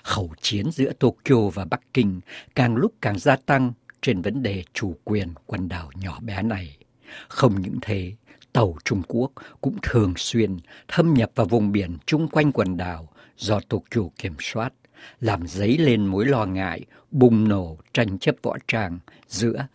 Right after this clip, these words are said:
hai cường quốc châu Á. Theo các nhà phân tích, khi bật đèn xanh cho các học giả của mình công khai đặt ra vấn đề Okinawa là của Trung Quốc, Bắc Kinh đang sử dụng một ngón đòn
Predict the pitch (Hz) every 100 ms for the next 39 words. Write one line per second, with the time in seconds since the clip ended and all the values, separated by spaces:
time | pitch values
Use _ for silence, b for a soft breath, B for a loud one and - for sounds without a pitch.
0 | b - 127 104 - 87 - 117 - -
1 | 98 - 87 76 95 _ _ _ b b
2 | b b - 127 98 - 127 107 92 107
3 | 87 - 127 - B B B - 127 98
4 | - - 107 90 - 117 101 90 B B
5 | _ 127 - 120 - 110 - 101 92 -
6 | 101 95 98 92 73 B B B _ 139
7 | 117 - - 107 90 87 104 - - 101
8 | 82 101 165 98 87 - 135 131 - 127
9 | 107 95 101 95 87 90 87 - 98 -
10 | - 92 - 117 139 _ _ B B B
11 | 180 180 _ 165 151 151 143 - - 98
12 | 127 107 - - B B 107 101 101 143
13 | 120 101